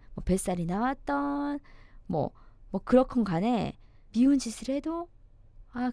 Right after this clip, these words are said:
그냥 조금 지나서 그저 귀엽게 보이면은 저는 그게 지금 내 남자친구, 여자친구 아닐까 싶어요. 그러니까 미운 짓, 진상 짓을 해도 "어유, 진상. 그래도 귀요미."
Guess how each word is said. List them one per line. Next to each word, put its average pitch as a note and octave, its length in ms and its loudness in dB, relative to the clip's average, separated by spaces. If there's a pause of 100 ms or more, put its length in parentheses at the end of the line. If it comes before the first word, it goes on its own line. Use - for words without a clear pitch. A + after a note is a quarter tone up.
그냥 A#3 580 0 (220)
조금 D#4 240 -4
지나서 G#3 540 0 (280)
그저 A#3+ 240 2
귀엽게 B3+ 440 4
보이면은 F3 760 0 (260)
저는 C4+ 420 -2
그게 C4 500 -4 (140)
지금 B3 240 -4
내 G3+ 100 2
남자친구, F#3+ 400 0
여자친구 F#3+ 300 -2
아닐까 F#3 240 -4
싶어요. F#3+ 480 -6 (420)
그러니까 C4 120 2
미운 A#3+ 300 4
짓, B3 100 2
진상 A#3 340 2
짓을 G#3 240 0
해도 G3+ 140 2
"어유, A#3+ 360 6
진상. G#3 720 -2 (220)
그래도 G3 340 0
귀요미." F3 540 -4